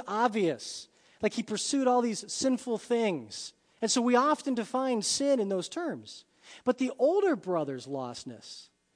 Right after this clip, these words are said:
is also there, this sense of obligation without any kind of love or relationship. Neither son loved the father for the sake of loving the father. They only wanted something from him. They tried to manipulate him.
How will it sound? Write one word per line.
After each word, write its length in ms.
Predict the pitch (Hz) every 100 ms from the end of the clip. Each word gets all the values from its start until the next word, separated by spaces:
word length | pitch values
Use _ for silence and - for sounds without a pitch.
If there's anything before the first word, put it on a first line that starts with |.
| _
is 180 | 254 233
also 480 | 254 277 339 - 277
there, 360 | 190 147 110 - - -
this 160 | 240 -
sense 360 | - 277 262
of 120 | 240
obligation 880 | 220 220 262 262 196 233 240 220 226
without 300 | 202 208 185 190
any 240 | 233 247
kind 340 | - 220 226
of 160 | 214 165 165
love 400 | 180 190 196 180
or 240 | 180 175
relationship. 800 | 165 147 151 143 147 135 139 117 _ _ _ - - -
Neither 300 | 226 320 320
son 580 | - - - 254 262 240
loved 300 | 208 233 208
the 60 | 214
father 460 | - 214 214 214
for 140 | - 190
the 100 | 180
sake 380 | - 208 196
of 140 | 185 160
loving 320 | 170 170 165
the 60 | 156
father. 540 | - 165 160 139 113 -
They 100 | 202
only 160 | 254
wanted 400 | 220 196 214 208
something 340 | - 170 151 135
from 240 | - 113
him. 180 | 107 107 _
They 60 |
tried 240 | - 175 180
to 60 |
manipulate 560 | 175 165 165 156 131 120
him. 200 | 110